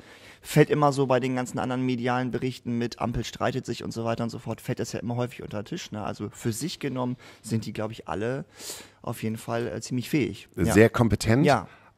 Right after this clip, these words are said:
Speaker 2: Aber, äh, recht uneinig. Und dann merkt man schon wieder, was für ein politisches Wochenende es auch gewesen ist. Wenn man halt mal, äh, Scooter <laughs> auf,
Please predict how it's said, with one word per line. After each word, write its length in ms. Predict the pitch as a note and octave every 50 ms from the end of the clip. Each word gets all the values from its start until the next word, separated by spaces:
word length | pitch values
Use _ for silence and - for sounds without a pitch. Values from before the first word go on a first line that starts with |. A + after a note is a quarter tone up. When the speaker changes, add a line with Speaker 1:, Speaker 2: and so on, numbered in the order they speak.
| _ -
Speaker 2:
Aber, 400 | G2+ G2 G#2 A2 A2+ A#2 G#2 - -
äh, 200 | - - C2+ -
recht 360 | - G#2 A2+ - - - -
uneinig. 440 | - C#3+ - - E2+ D#2 D#2 D2+ -
Und 60 | -
dann 160 | G#2+ G2 F#2
merkt 180 | F2+ F#2 - -
man 140 | B2+ A#2+ A2+
schon 80 | G#2
wieder, 120 | A2+ A2 -
was 180 | G#2 G2+ -
für 100 | - G#2+
ein 140 | F#2 F#2 F#2
politisches 680 | - - - G2+ F#2 - F3+ - - A3+ A3+ G3+ A#2+ F2
Wochenende 440 | E2+ D#2+ D2+ E2 D2+ - D2+ D2 C2+
es 200 | C2+ - - -
auch 140 | - -
gewesen 420 | - - C#2+ D2 D2 C#2+ C2+ C#2+ C#2
ist. 160 | C#2 - - - - - - - -
Wenn 140 | - E2+ F2
man 180 | G2 F2+ F2
halt 300 | F2 E2+ E2+ E2 D#2+ -
mal, 300 | - - D#2 D#2+ D2 - - -
äh, 140 | B1+ - - - - - -
Scooter 640 | B1 - - - G2 G2 G#2 - F#2 E2 D#2+ D2+ D2 - - - - - -
<laughs> 240 | - - - - -
auf, 640 | - - - - F2 - - - G#2+ G#2 - -